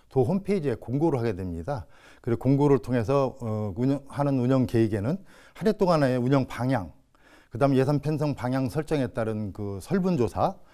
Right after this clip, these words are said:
그다음에 참여 예산의 위원과 내용에 대한 공개 모집,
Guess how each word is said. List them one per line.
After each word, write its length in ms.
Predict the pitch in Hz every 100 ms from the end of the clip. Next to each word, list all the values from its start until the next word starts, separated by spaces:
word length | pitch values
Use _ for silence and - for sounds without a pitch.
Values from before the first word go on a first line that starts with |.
| - - -
그다음에 320 | 127 127 123 -
참여 260 | - 202
예산의 920 | 156 127 139 135 110 98 113 123 135 - -
위원과 640 | 131 151 139 123 139 165 - - -
내용에 300 | 120 139 135
대한 140 | 120
공개 300 | 113 135 131
모집, 360 | 104 127 117